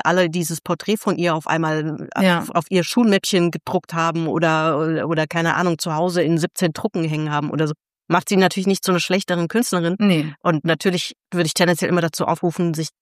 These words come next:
Speaker 1: das vielleicht mal genauer anzugucken oder so. Aber das ist halt das Pro-, die Problematik daran, ne, wenn's
Speaker 2: Ja.
Speaker 1: so halt so stark über, äh, reproduziert wird.
Speaker 2: Genau, ja.
Speaker 1: Es gibt ja noch so einige Dinge, die sozusagen immer wieder gere-,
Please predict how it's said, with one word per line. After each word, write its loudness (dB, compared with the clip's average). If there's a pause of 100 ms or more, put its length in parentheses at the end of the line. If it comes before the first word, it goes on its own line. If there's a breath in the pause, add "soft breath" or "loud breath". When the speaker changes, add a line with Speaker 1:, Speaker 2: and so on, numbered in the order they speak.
Speaker 1:
das -2
vielleicht -6
mal 0
genauer 0
anzugucken -4
oder -2
so. -2
Aber 2 (320)
das 2
ist 2
halt 4 (720)
das 2 (160)
Pro-, 0
die -4
Problematik 0
daran, -2
ne, -2
wenn's 2
Speaker 2:
Ja. 4
Speaker 1:
so 2
halt -2
so -2
stark -2
über, 0 (220)
äh, 0
reproduziert -4
wird. -4 (160)
Speaker 2:
Genau, -4
ja. -8 (160)
Speaker 1:
Es -16
gibt 0
ja 6
noch 2
so 0
einige 2
Dinge, 2
die 0
sozusagen 0
immer 2
wieder 2
gere-, -2